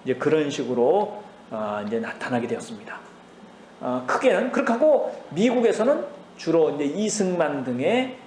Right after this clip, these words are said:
에, 외교 정책, 아, 열강들의, 에, 조선의 사정을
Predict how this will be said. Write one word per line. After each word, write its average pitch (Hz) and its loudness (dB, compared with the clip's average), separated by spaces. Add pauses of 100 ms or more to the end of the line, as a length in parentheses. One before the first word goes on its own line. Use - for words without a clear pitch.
(120)
에, 117 0 (180)
외교 143 4
정책, 117 -4 (680)
아, 110 -4
열강들의, 127 0 (500)
에, 117 0
조선의 143 2
사정을 160 0